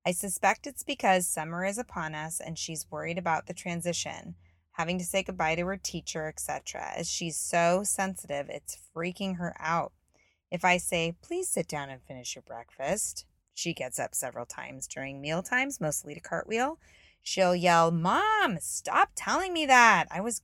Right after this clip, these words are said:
going to.' Or she's started to respond, 'I don't care,' or 'I don't have to.'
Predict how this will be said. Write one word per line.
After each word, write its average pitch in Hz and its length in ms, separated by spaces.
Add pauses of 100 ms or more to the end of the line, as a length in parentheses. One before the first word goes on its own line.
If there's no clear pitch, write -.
going 285 420
to.' 165 520 (480)
Or 220 400
she's 170 340
started 170 400
to 175 140
respond, 147 680
'I 226 180
don't 403 200
care,' 277 540
or - 280
'I 254 140
don't 302 160
have 247 320
to.' 147 340